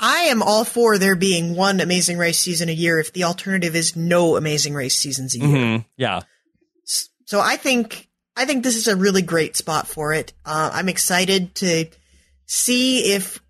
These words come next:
Speaker 1: we get another one. We might have to wait a year for it, but it's okay. We're gonna have to wait a year and a half for Game of Thrones.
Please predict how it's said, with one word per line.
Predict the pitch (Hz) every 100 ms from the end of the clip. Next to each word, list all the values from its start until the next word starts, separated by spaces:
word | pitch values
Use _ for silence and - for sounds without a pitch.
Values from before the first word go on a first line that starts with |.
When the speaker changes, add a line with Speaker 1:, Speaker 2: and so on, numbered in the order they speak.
| _ 196
Speaker 1:
we | 208
get | 247
another | 233 240 240
one. | 240 240
We | 220
might | 220 254
have | 277
to | 277
wait | 262
a | 262
year | 240 254
for | 247 285 285
it, | -
but | 285
it's | 330
okay. | 320 330 311
We're | 294
gonna | 294
have | 294
to | 277
wait | 294
a | 285
year | 269 269
and |
a | 247
half | 247 277
for | - 202
Game | 214 214
of | 185
Thrones. | 202 196